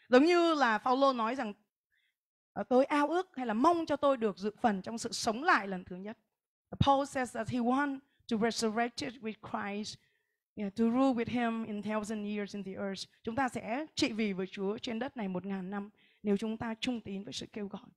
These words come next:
của chúng ta. Và, ờ, xin, ờ, chúng ta hãy đứng lên trong sự cầu nguyện. À, hy vọng sứ điệp này sẽ khích lệ cho các anh chị em tốt nghiệp và, ờ, cũng sẽ khích lệ cho quý vị, ờ, ờ, là những người tham dự hôm nay và các cựu sinh viên.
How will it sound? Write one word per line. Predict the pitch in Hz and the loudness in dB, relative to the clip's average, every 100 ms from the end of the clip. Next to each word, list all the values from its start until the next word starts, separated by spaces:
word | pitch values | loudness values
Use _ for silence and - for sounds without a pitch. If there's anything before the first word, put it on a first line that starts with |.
| _ _ _ - | _ _ _ -2
của | 190 | -2
chúng | 180 190 | -2 -8
ta. | 208 202 - _ _ - | -8 -10 -14 _ _ -8
Và, | 190 185 180 180 - 262 143 | -4 -2 -4 -6 -10 -14 -10
ờ, | 185 185 | -10 -6
xin, | 226 220 220 | -2 0 0
ờ, | 202 196 208 | -4 -6 -8
chúng | 226 - | -10 -4
ta | 214 | -4
hãy | 208 | -2
đứng | 208 220 | -2 2
lên | 262 254 | 2 2
trong | 240 226 | -4 -8
sự | 226 | 0
cầu | 226 202 | 2 6
nguyện. | 226 226 190 - _ _ _ _ _ | 6 6 4 -12 _ _ _ _ _
À, | - | -6
hy | 196 269 | -4 4
vọng | 285 226 | 6 6
sứ | 202 254 | 4 2
điệp | 262 220 | 2 2
này | 208 | -2
sẽ | 190 220 | -4 -6
khích | 339 | 2
lệ | 349 269 208 | 6 6 6
cho | 240 226 | -2 -2
các | 247 | -4
anh | 262 | -4
chị | 220 | 0
em | 233 233 - | 0 0 2
tốt | 302 349 | 2 6
nghiệp | 349 294 220 - _ _ _ _ _ | 8 8 8 2 _ _ _ _ _
và, | - 226 208 196 202 | -6 0 2 2 0
ờ, | 214 208 | 0 2
cũng | 202 226 | 2 -2
sẽ | 262 262 | -2 -2
khích | 330 | 2
lệ | 302 220 | 2 2
cho | 247 | 2
quý | 240 262 | 0 0
vị, | 269 294 226 - | 2 2 2 -2
ờ, | 214 214 208 196 - _ - _ | -4 -2 -4 -4 -8 _ -20 _
ờ, | 202 214 208 | -4 -2 0
là | 208 202 | 0 0
những | 202 254 | 0 2
người | 262 220 | 4 4
tham | 220 277 285 | 2 -2 2
dự | 285 226 | 2 4
hôm | 240 262 | 2 0
nay | 262 262 | 0 0
và | 220 | -2
các | 254 262 | -6 -4
cựu | 302 247 | -2 -2
sinh | - 269 233 | 0 -2 0
viên. | 262 233 | 0 0